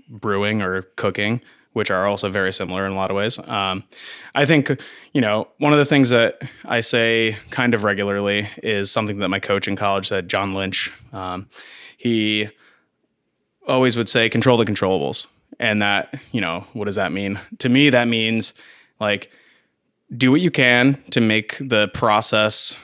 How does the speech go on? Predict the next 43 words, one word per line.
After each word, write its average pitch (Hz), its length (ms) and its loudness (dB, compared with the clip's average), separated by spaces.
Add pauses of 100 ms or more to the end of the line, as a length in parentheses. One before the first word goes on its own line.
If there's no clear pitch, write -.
(160)
um, 98 400 -2
as 110 160 -2
smooth 113 260 0
as 104 140 0
it 101 60 -4
can 101 180 -2
be. 101 400 0 (720)
Worry 135 340 6
about 120 240 4
the 120 60 -2
stuff 117 280 2
that 113 60 -2
you 101 140 -4
can 165 300 0
control, 101 580 0 (240)
but 113 140 -2
there's 120 180 2
gonna 190 180 4
be 135 120 4
things 113 280 2
that 101 120 0
happen 98 480 -2
that 92 120 -6
you 95 160 -6
just 95 280 -6 (400)
can't 104 220 -4
really 98 160 0
do 98 100 -2
anything 90 200 -6
about, 82 400 -4 (240)
like - 280 -6
external 107 420 0
factors. - 520 -4 (380)
Um, 87 380 -4 (720)
and 104 300 -2
so, 101 180 0
like, 95 220 -2
that's 120 240 2
one 110 520 0
aspect 101 640 -2
of 101 540 -2 (320)
the, 110 160 -12 (200)
the 95 360 -2